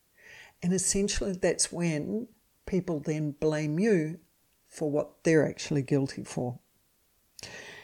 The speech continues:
Number eight is the, "I am irrelevant."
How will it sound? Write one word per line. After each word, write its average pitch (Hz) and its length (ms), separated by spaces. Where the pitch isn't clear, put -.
Number 247 800
eight - 480
is 170 240
the, 165 320
"I 175 160
am 160 160
irrelevant." 143 840